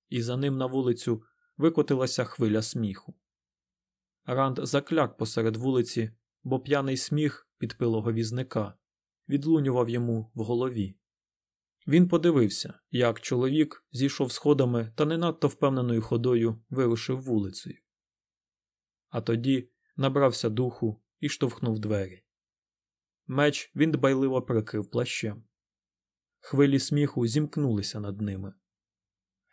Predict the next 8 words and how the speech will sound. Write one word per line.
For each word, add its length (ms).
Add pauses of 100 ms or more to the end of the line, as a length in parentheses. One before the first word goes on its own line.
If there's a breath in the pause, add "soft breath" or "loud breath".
З 100
високої 500
стелі 520 (240)
звисали 520
лампи, 480 (480)
яскраво 540
освітлюючи 680
залу. 460